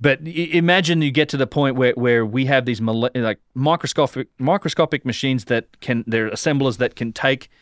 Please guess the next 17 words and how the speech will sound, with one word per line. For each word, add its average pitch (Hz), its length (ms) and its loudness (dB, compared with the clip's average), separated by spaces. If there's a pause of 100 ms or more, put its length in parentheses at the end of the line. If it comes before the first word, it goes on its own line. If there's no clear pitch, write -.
(640)
molecular 127 480 0
material, 131 560 2
even 127 240 0
at 113 100 -2
the 113 100 -2
atomic 127 400 -4
level, 120 320 -2
and 110 160 -6
as-, 101 120 -10
and, 113 280 -10
and 107 140 -6
assemble 101 380 -6
things, 85 280 -12
and 143 100 2
even 170 200 2
replicate 131 480 0
themselves. - 640 -8